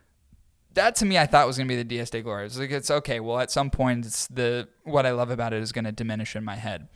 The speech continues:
Smoked one the other day, and I was like, "God damn, this cigar is fucking incredible." So for me, absolutely deserving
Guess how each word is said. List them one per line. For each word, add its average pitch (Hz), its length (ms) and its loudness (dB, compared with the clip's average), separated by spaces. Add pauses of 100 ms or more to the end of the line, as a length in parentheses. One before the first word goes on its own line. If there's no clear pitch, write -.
(320)
Smoked 175 300 -2
one 147 100 0
the 127 80 -2
other 117 160 0
day, 113 120 -2
and 104 100 -4
I - 20 -6
was 104 80 -8
like, 104 120 -8
"God 113 240 -2
damn, 104 200 -6
this 104 140 -4
cigar 101 260 -6
is 90 80 -10
fucking 85 280 -10
incredible." 78 540 -12 (380)
So 127 460 4 (280)
for - 160 -6
me, 160 420 2 (600)
absolutely 131 720 4
deserving 113 600 0